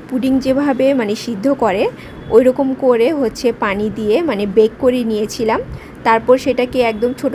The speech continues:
ছোট করে কেটে হালকা তেলের মধ্যে ভেজে নিয়েছিলাম। তো আপনারাও চেষ্টা করবেন হালকা তেলের মধ্যে ভেজে নিতে। আর আপনারা কী সাইজ রাখবেন, এটা আপনাদের উপর ডিপেন্ড করে, তবে আমি হচ্ছে একদম বেশি ছোট ছোট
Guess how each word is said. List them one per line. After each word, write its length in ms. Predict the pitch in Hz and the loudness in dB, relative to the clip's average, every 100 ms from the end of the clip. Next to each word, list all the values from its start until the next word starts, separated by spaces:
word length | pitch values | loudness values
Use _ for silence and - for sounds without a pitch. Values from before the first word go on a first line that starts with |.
| 247 | 0
ছোট 140 | 254 240 | 0 -2
করে 280 | 240 233 262 - | 0 2 0 2
কেটে 380 | 226 196 226 247 494 - - - | 0 0 2 2 2 -6 -18 -6
হালকা 380 | 196 262 269 285 285 | 2 2 2 0 2
তেলের 340 | 269 240 240 | 2 2 2
মধ্যে 260 | 233 233 294 | -2 -2 -2
ভেজে 300 | 269 208 208 | 0 0 0
নিয়েছিলাম। 560 | 196 196 190 214 185 190 - - - - | -2 -6 -6 -6 -4 -6 -10 -14 -16 -6
তো 60 | 240 | 0
আপনারাও 420 | 220 247 247 254 | 0 2 2 2
চেষ্টা 320 | 262 247 - 247 | 2 -4 -2 0
করবেন 260 | 240 226 294 262 | 2 2 0 0
হালকা 240 | 208 226 | -2 -2
তেলের 300 | 220 226 226 214 | 0 2 2 -2
মধ্যে 180 | 214 247 | -2 -2
ভেজে 220 | 240 220 233 | -2 -2 -4
নিতে। 280 | 220 214 285 - - - - | -4 0 -2 -2 -18 -14 -2
আর 320 | 247 247 240 - | 2 4 2 2
আপনারা 240 | 254 247 254 | 0 -2 -2
কী 100 | 277 | -6
সাইজ 280 | 269 302 269 269 | -4 0 0 0
রাখবেন, 240 | 262 262 403 | -2 -2 -2
এটা 180 | 233 196 | 0 0
আপনাদের 380 | - 208 202 202 | 0 -4 0 -2
উপর 140 | 196 202 190 | -2 -4 -4
ডিপেন্ড 260 | 180 185 202 | -4 -6 -4
করে, 140 | 185 196 | -4 -2
তবে 200 | 214 240 | -2 0
আমি 240 | 196 202 220 | 0 0 0
হচ্ছে 260 | 220 226 | -2 0
একদম 220 | 226 233 | -2 0
বেশি 220 | 202 214 233 | -2 -4 -4
ছোট 220 | 247 214 | -4 -4
ছোট 200 | 233 | -4